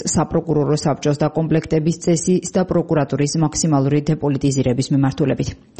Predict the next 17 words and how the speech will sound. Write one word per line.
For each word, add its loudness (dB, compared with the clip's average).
უჩანანუაშვილმა 2
დადებითად 0
შეაფასა 0
სახელმწიფო 0
უსაფრთხოების 0
სფეროში 2
განხორციელებული 2
ცვლილებები, 0
რომელიც 0
შინაგან 2
საქმეთა 0
სამინისტროდან 2
სახელმწიფო 0
უსაფრთხოების 0
სამსახურის 0
გამოყოფას 0
ითვალისწინებდა. 0